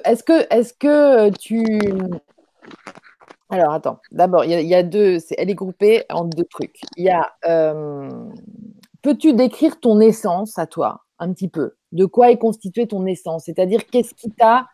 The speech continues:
poussé à venir t'incarner et qu'est-ce qui, euh,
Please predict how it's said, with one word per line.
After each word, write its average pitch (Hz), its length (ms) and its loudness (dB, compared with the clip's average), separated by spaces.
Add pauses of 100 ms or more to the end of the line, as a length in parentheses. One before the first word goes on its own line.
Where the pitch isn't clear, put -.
(640)
poussé 262 600 -2 (220)
à 180 160 0
venir 208 460 0 (160)
t'incarner 180 640 -2 (180)
et 190 140 2
qu'est-ce 214 300 -2
qui, 214 440 -8
euh, 170 520 0